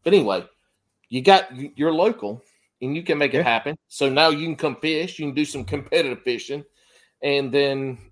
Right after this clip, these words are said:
Speaker 1: go from a, the content creation side. You're, you're creating some content on for, you know, that, that kinda fits into what you wanna do. Not kinda.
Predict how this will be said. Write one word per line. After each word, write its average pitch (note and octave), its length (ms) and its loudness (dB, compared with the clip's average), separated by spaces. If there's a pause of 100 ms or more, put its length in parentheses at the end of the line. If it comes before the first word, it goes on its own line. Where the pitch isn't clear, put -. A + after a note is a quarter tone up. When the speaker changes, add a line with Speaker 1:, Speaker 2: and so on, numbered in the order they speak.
(120)
Speaker 1:
go D#3+ 280 -2
from D#3 220 -2
a, C3 160 -4
the B2+ 120 -4
content D3 460 -4
creation C3 520 -4
side. A2 420 -4 (400)
You're, C#3+ 300 -4
you're B2+ 220 -6
creating B2 840 -4 (300)
some G#2+ 200 -12
content A#2+ 500 -6
on G2+ 240 -8 (260)
for, A2+ 260 -10 (280)
you D3 160 -12
know, E3 80 -18 (200)
that, G#2+ 280 -6
that - 180 -8
kinda E3+ 280 -2
fits D#3+ 220 -6
into B2 200 -4
what A#2 260 -6
you A2+ 100 -8
wanna G2+ 260 -6
do. - 140 -14
Not G#2+ 260 -12
kinda. A2+ 380 -8